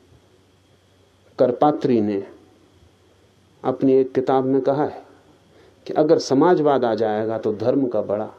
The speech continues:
ह्रास होगा, क्योंकि न होगा कोई गरीब तो दान किसको देंगे? इसलिए गरीब रहना चाहिए ताकि दान दिया जा सके, और दान के बिना तो मोक्ष है नहीं।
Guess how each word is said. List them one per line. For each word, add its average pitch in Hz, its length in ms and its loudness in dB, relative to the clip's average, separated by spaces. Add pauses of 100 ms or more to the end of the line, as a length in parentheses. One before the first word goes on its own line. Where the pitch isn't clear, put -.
(200)
ह्रास 123 420 -6
होगा, - 260 -6 (680)
क्योंकि 131 260 0
न 123 140 2
होगा 156 340 2
कोई 127 180 0
गरीब 117 360 -2 (100)
तो 113 80 0
दान 123 320 2
किसको 160 300 -2
देंगे? 95 300 -4 (3000)
इसलिए 131 300 0
गरीब 120 360 2
रहना 110 280 0
चाहिए - 380 -8 (1300)
ताकि 117 220 -2
दान 131 300 0
दिया 139 200 0
जा 127 140 -4
सके, - 320 -10
और 123 100 0
दान 143 320 4
के 131 80 2
बिना 123 240 2
तो 127 120 -2
मोक्ष 127 340 0
है 139 120 2
नहीं। 160 160 -2